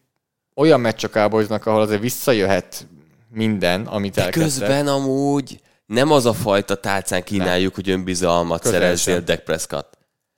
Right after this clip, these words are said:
Speaker 2: A New
Speaker 1: De
Speaker 2: England,
Speaker 1: Mac Jonesnak sem olyan
Speaker 2: New
Speaker 1: meccs.
Speaker 2: England, hát nem. A New England Patriots ellen játszani jelenleg, ö, nagyon kellemetlen.
Speaker 1: Szenvedés.
Speaker 2: Hát Mac Jonesnál látjuk majd megint a rengeteg gyors játékot, screeneket, ilyeneket, hogy menekítsék majd.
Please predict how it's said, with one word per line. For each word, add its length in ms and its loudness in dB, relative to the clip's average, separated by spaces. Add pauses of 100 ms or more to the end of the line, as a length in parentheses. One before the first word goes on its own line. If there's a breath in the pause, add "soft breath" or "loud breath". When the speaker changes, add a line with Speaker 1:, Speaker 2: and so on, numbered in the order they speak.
(760)
Speaker 2:
A 80 -14
New 120 0
Speaker 1:
De 60 4
Speaker 2:
England, 220 4
Speaker 1:
Mac 100 -6
Jonesnak 360 -6
sem 160 -10
olyan 160 -4
Speaker 2:
New 60 0
Speaker 1:
meccs. 100 -2
Speaker 2:
England, 300 -6 (160)
hát 140 -12
nem. 320 -14 (920)
A 60 -12
New 140 0
England 300 0
Patriots 640 -2 (140)
ellen 360 0
játszani 540 -4
jelenleg, 680 -8
ö, 420 -8 (160)
nagyon 340 0
kellemetlen. 600 -2
Speaker 1:
Szenvedés. 580 -8 (460)
Speaker 2:
Hát 140 -12
Mac 160 0
Jonesnál 280 0
látjuk 280 -2
majd 120 2
megint 320 -2
a 60 -2
rengeteg 440 -6
gyors 320 -4
játékot, 640 -12
screeneket, 560 -16
ilyeneket, 420 -12
hogy 360 -10
menekítsék 720 -12
majd. 420 -10